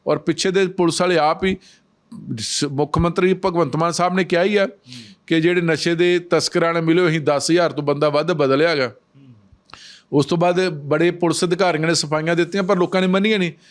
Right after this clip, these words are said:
Speaker 1: ਕਿਉਂਕਿ ਸਟੇਟ ਦਾ ਹੈੱਡ ਪੁਲਿਸ ਦੇ ਚੀਫ ਥੋੜ੍ਹਾ ਹੈਗੇ ਨੇ। ਸਟੇਟ ਦਾ ਹੈੱਡ ਤੇ ਮੁੱਖ ਮੰਤਰੀ ਭਗਵੰਤ ਮਾਨ ਉਸ 'ਤੇ ਹੀ ਭਰੋਸਾ ਕਰਨਗੇ।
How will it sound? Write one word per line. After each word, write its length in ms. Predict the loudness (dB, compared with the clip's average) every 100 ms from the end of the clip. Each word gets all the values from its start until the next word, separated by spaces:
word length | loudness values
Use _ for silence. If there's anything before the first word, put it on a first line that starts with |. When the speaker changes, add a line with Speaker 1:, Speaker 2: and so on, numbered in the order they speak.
| _ _ -4
Speaker 1:
ਕਿਉਂਕਿ 240 | -2 0
ਸਟੇਟ 320 | 0 0 2
ਦਾ 120 | 2
ਹੈੱਡ 260 | 0 0 0 0 -2 -8 _ _ _ _ _ _ 0
ਪੁਲਿਸ 260 | 0 2
ਦੇ 120 | 0
ਚੀਫ 500 | 0 -4 2 2 2
ਥੋੜ੍ਹਾ 200 | 2 2
ਹੈਗੇ 160 | 2 0
ਨੇ। 160 | -6 -8 -16 -18 -14
ਸਟੇਟ 360 | -2 2 2
ਦਾ 120 | 2 0
ਹੈੱਡ 200 | -2 -2
ਤੇ 360 | 2 2 2
ਮੁੱਖ 380 | 0 -4 -4 -2
ਮੰਤਰੀ 200 | 0 0
ਭਗਵੰਤ 380 | 0 0 0 -2
ਮਾਨ 160 | -2
ਉਸ 160 | -2 0
'ਤੇ 100 | -2
ਹੀ 60 | 0
ਭਰੋਸਾ 340 | 0 0 0
ਕਰਨਗੇ। 380 | 0 -2 -4